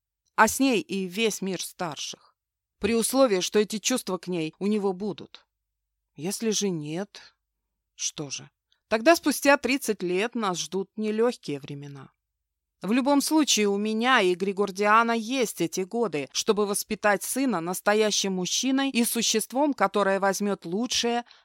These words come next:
от двух миров. Показать ему, каково это —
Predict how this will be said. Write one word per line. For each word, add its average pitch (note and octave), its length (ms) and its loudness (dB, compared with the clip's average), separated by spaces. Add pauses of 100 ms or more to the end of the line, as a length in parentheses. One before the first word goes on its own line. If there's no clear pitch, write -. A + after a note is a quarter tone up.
(120)
от F3+ 200 2
двух D#3+ 300 -8
миров. D3 500 -12 (840)
Показать C4+ 560 4
ему, E3+ 220 -4
каково A3+ 540 4
это — D#3 240 -6